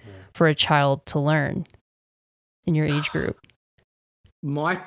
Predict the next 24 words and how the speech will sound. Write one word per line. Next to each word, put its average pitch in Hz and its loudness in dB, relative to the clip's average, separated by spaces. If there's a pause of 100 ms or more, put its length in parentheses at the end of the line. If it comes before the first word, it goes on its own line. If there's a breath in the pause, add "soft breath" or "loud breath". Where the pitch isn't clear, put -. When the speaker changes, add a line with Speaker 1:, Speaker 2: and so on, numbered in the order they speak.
(160)
Speaker 1:
I, 165 -4 (380)
I 165 0
was 151 0
a 175 0
classroom 151 -2
teacher 147 -6
and 147 -4
I've 131 -6
stepped - -10
into 131 -4
teaching 127 -6
an 117 -6
art 113 -6
role 131 -6
because 113 -6
I'm 110 -6
absolutely 127 -8
passionate 120 -6
about 110 -8
art. 110 -8
I - -10
love 117 -8
it. 123 -6 (320 soft breath)
Speaker 2:
Nice. 160 -6